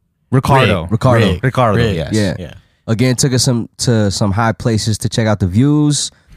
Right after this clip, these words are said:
Speaker 1: <sighs>
Speaker 3: Um, did
Speaker 1: That
Speaker 3: we eat out there?
Speaker 1: Can, can we talk about that piece?
Speaker 3: What piece?
Speaker 1: The piece you skipped out on? The one that you wanted to buy for twenty?
Speaker 3: Ah.
Speaker 1: I know, man. We have to talk about it.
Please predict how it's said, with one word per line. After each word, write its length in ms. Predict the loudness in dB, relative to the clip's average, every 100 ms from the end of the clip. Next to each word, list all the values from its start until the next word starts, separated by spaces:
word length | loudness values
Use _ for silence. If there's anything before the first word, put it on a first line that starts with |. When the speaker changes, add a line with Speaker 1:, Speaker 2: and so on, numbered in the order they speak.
| -20 _ -6
Speaker 1:
<sighs> 180 | 0 2
Speaker 3:
Um, 320 | 4 2 2
did 140 | 2
Speaker 1:
That 60 | 0
Speaker 3:
we 40 | 2
eat 180 | 0 0
out 180 | -2
there? 300 | -2 -2 -4 -8 _ _
Speaker 1:
Can, 120 | -12 -12
can 180 | -4
we 60 | -4
talk 140 | -2
about 160 | -2 -2
that 160 | -2 0
piece? 580 | 2 2 0 -2 -8 -12 -20 _ _ _ _ -6
Speaker 3:
What 220 | -4 -2
piece? 240 | 0 0 0
Speaker 1:
The 60 | 0
piece 220 | 0 0
you 60 | -4
skipped 280 | -2 -2 0
out 180 | 2
on? 240 | 2 0 -4 _ _ -10
The 80 | -2
one 120 | 0
that 60 | 2
you 80 | 2
wanted 140 | 2
to 60 | 2
buy 160 | 0 0
for 100 | -2
twenty? 400 | 0 2 2 0 -4 -16 -4
Speaker 3:
Ah. 880 | 0 0 -2 -2 -4 -8 -12 -16 -14 -14 -14
Speaker 1:
I 80 | -12
know, 240 | -6 -4
man. 360 | -4 -4 -8 -8
We 100 | -2
have 120 | -2
to 80 | 0
talk 200 | 0 2
about 240 | 2 2
it. 120 | 0